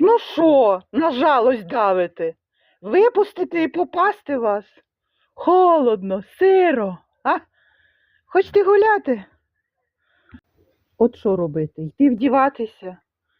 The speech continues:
У мене вихідний, можу я сьогодні полежати в криваті, скільки хотіти, а? Всім треба угождати, всім. Животним, мамі, чоловікові, дітям і внукам.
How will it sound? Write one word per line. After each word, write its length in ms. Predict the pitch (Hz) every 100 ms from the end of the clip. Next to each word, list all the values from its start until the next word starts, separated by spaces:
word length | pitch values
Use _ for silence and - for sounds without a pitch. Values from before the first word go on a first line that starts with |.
| _ -
У 100 | 208
мене 320 | 262 403 392
вихідний, 640 | 302 403 381 269 294 359 294
можу 360 | 240 392 320
я 180 | 359 339
сьогодні 400 | - 320 226 277 - - _
полежати 680 | - 320 349 381 294 - 330
в 80 | 262
криваті, 540 | - 320 330 359 294
скільки 420 | - - 311 -
хотіти, 520 | 277 - 175 165 156 139
а? 140 | 247 254 _ _ _ _ _ _ _ _ _ _ - _ _ _ _ _ _ -
Всім 340 | - 339 339
треба 340 | 294 269 247
угождати, 760 | 220 220 226 202 160 175 170 180
всім. 460 | 170 _ 247 226 196 _
Животним, 800 | 175 202 190 262 330 339 240 233
мамі, 540 | 208 226 302 311 269 247
чоловікові, 1040 | - 240 254 240 339 349 - 240 220 208 _ _ _ _
дітям 560 | 175 311 370 339 339 285
і 80 |
внукам. 720 | 277 240 381 403 392 294 254